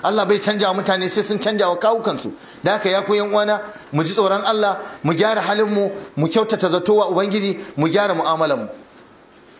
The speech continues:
Abu na ƙarshe saƙon da zan isa shine, magana tana nan tana ta yaɗuwa a wannan ƙasa a cikin wannan kwanaki, cewa akwai wata gagarumar zanga-zanga da za a yi saboda halin da ake ciki na matsi da rashin tsaro. Na'am,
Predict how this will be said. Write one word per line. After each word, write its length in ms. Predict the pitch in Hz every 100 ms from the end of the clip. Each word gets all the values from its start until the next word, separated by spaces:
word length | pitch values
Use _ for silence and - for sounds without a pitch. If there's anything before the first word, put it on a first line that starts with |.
| -
Abu 120 | 143
na 100 | 202
ƙarshe 260 | 247 214 226
saƙon 340 | 214 190 196
da 80 | 185
zan 140 | 185 180
isa 200 | 165 180
shine, 420 | - 180 165 143 - - - - - - - - - - - - - - -
magana 340 | 143 214 214
tana 180 | 208 202
nan 140 | 190 190
tana 220 | 196 180
ta 100 | 185
yaɗuwa 320 | 170 165 170
a 100 | 156 165
wannan 160 | 160
ƙasa 320 | 147 156 165
a 100 | 123
cikin 200 | - -
wannan 200 | 165 165
kwanaki, 480 | 143 135 131 160 165 - - - - _ - - - -
cewa 260 | 180 165
akwai 220 | 151 165
wata 100 | 165
gagarumar 480 | 165 - 175 180 170
zanga-zanga 520 | 156 147 143 160 156 135
da 60 |
za 100 | 139
a 60 | 147
yi 160 | 151 151 - - - - - - - - -
saboda 360 | - 165 160 139
halin 380 | 156 175 175
da 80 | 160
ake 180 | 160 160 139
ciki 180 | -
na 80 | 156
matsi 320 | 165 175 170
da 120 | 151 147
rashin 220 | 156 156
tsaro. 280 | 131 120 113 - - - - - - - - -
Na'am, 380 | 147 180 147